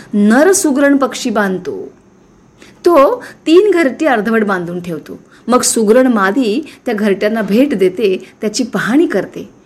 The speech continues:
आणि तिला जे घरटं पसंत पडेल ते घरटं नर सुगरण पक्षी बांधून पूर्ण करतो.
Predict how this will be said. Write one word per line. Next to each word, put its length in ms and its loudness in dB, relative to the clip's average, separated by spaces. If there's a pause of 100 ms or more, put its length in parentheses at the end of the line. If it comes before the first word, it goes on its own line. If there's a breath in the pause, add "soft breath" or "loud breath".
(300 loud breath)
आणि 180 2
तिला 400 0
जे 180 4
घरटं 320 2
पसंत 360 -4
पडेल 560 -4 (300 loud breath)
ते 120 0
घरटं 640 0 (240 loud breath)
नर 300 2
सुगरण 460 0
पक्षी 480 -4 (260 loud breath)
बांधून 540 2
पूर्ण 320 0
करतो. 380 -16